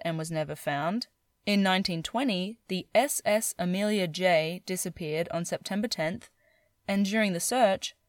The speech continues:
another ship, the S S Southern Cross, and a military plane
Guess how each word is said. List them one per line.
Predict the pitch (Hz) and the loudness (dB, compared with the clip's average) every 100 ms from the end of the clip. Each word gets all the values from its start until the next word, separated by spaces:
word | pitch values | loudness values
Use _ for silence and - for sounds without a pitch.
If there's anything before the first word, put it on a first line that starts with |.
| _ - | _ -2
another | 190 233 302 | 2 2 2
ship, | - 165 - - | 0 0 0 -6
the | 170 | -2
S | 180 185 | 0 2
S | - 170 | 2 2
Southern | - 170 165 | 4 4 2
Cross, | 156 226 202 196 - - | 0 4 4 4 -8 0
and | 202 262 | 4 4
a | 233 | 4
military | 220 247 254 196 170 | 4 2 0 0 0
plane | 170 160 160 190 | -2 -4 -2 -4